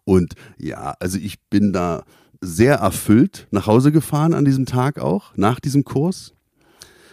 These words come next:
aber nicht zufrieden. Warum war ich sehr erfüllt? Das hatte natürlich auch damit zu tun, dass der beste Freund von Frankie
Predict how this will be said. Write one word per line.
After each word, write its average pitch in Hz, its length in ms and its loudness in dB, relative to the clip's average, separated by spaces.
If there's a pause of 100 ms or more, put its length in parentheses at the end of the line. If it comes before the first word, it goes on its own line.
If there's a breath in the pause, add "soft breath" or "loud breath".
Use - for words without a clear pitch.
(160 soft breath)
aber 104 200 0
nicht 107 160 -2
zufrieden. - 540 -8
Warum 120 340 -2
war 127 120 2
ich 123 120 -2
sehr 120 160 2
erfüllt? 110 520 2 (420 soft breath)
Das 113 180 -4
hatte 127 160 -4
natürlich 98 340 0
auch 92 140 -2
damit 104 260 0
zu - 140 -8
tun, 95 320 0
dass - 460 -6 (440)
der 151 140 -8
beste - 340 -4
Freund - 580 -2
von - 280 -8
Frankie 104 480 -8